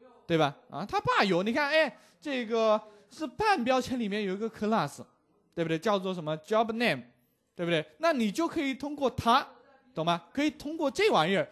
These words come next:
去定位到里面的这个元素。我来举个例子啊，在后面呢，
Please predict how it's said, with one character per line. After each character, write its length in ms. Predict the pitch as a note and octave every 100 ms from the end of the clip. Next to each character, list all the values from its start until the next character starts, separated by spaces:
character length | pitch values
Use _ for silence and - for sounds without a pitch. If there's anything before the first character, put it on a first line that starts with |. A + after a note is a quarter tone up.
| -
去 180 | - C#4+
定 380 | - - A#4 C#4
位 180 | B3+ A3
到 200 | A3 G3+
里 280 | F3 D3 B2
面 180 | C4
的 80 | D#4+
这 140 | G3 G3+
个 80 |
元 220 | F3+ C#3+ C#3
素。 200 | D#3 - _ _ -
我 160 | G3+
来 100 | A3
举 120 | A#3
个 80 | G#3+
例 120 | A3
子 80 | F3
啊， 80 | E3
在 200 | E3 C#4
后 120 | D#4
面 160 | D4+ C4
呢， 220 | B3